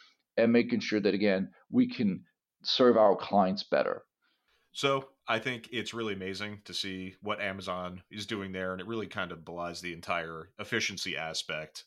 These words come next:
Speaker 2: uh, when you utilize A I in your operations. But I think one thing that we can say here is that a lot of what we've talked about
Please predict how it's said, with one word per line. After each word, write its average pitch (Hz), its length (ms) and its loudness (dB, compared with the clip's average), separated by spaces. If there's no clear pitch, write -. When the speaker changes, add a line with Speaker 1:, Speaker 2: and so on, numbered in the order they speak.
Speaker 2:
uh, 78 360 -10
when 90 140 -12
you 85 120 -10
utilize 90 440 -6
A 85 140 -6
I 82 180 -8
in 80 80 -14
your 82 160 -10
operations. 78 800 -12
But 78 180 -8
I 101 60 -6
think 139 180 -10
one 117 140 -4
thing 104 160 -6
that 90 120 -6
we 85 100 -12
can - 120 -20
say 101 240 -6
here 82 260 -10
is 78 140 -12
that 82 140 -8
a - 20 -12
lot 104 180 0
of 85 80 -10
what 95 140 -6
we've 82 140 -12
talked 92 240 -4
about 78 260 -8